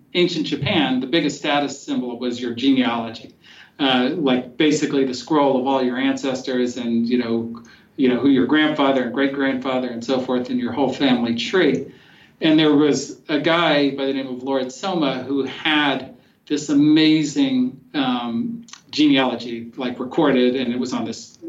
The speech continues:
um, scroll, and everybody knew it. It had a name, the Chaiken Marikoshi, and everybody was so jealous of him. A samurai working for him, who was a very mediocre samurai, clumsy, not very talented, and so forth. But he really liked him 'cause he was a really kind of good person and very loyal.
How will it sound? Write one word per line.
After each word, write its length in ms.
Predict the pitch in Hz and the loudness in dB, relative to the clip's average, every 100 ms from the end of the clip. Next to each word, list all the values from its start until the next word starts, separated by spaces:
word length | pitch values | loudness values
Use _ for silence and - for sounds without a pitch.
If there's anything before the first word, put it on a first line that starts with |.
| - | 0
um, 260 | 143 147 - | 2 2 -2
scroll, 400 | - 196 185 147 | -2 2 4 4
and 80 | |
everybody 340 | 156 151 139 135 | 4 2 2 2
knew 300 | 160 170 180 | 2 2 4
it. 100 | 165 | 2
It 80 | 139 | 0
had 120 | 131 | -4
a 100 | 127 | -6
name, 320 | 139 165 156 143 | -4 -4 -2 -4
the 60 | |
Chaiken 500 | 135 131 120 160 139 | -6 -8 -6 -4 -4
Marikoshi, 600 | 127 120 110 170 - 147 | -4 -8 -4 -4 -4 -2
and 80 | 131 | -2
everybody 420 | 127 127 123 123 | -2 0 0 0
was 180 | 123 117 | -2 -2
so 120 | - | -2
jealous 340 | - 135 135 143 | 2 2 2 0
of 120 | 127 | -2
him. 160 | 120 | -2
A 60 | - | -4
samurai 520 | - 190 180 151 135 | -4 -2 0 0 0
working 340 | 156 202 196 151 | -2 -4 -2 -4
for 220 | 151 135 | -2 -2
him, 160 | 127 127 - _ - | -2 -6 -16 _ 0
who 120 | 170 | 4
was 200 | 160 147 | 4 4
a 60 | |
very 300 | 143 208 190 | 4 4 4
mediocre 520 | 147 160 143 139 131 123 | 4 4 2 2 -2 -8
samurai, 460 | 135 123 113 117 - | -8 -8 -8 -14 -12
clumsy, 600 | - 160 135 143 135 135 | -4 -2 2 2 2 2
not 300 | 135 135 - _ _ _ | 2 0 -6 _ _ _
very 420 | - 190 135 117 - | -12 -6 -2 0 0
talented, 420 | 185 175 151 143 | 0 2 2 2
and 120 | 131 | 2
so 160 | 160 139 | 2 0
forth. 360 | 143 135 127 - - | 2 0 -2 -8 -8
But 100 | - | 0
he 40 | 196 | 4
really 240 | 214 214 | 4 4
liked 280 | 180 160 - | 4 2 2
him 140 | 147 135 | 0 -2
'cause 180 | 139 | -2
he 100 | 135 | -2
was 200 | 135 131 | -2 -4
a 160 | 135 135 | -4 -6
really 600 | - 143 151 143 131 127 | -4 0 2 4 0 -4
kind 300 | - 143 135 | -10 -6 -4
of 200 | 127 123 | -4 -2
good 180 | 151 151 | -2 0
person 300 | 170 143 147 | 0 0 0
and 80 | 127 | -2
very 180 | 127 123 | -2 -2
loyal. 460 | 127 147 127 - | 0 0 0 -6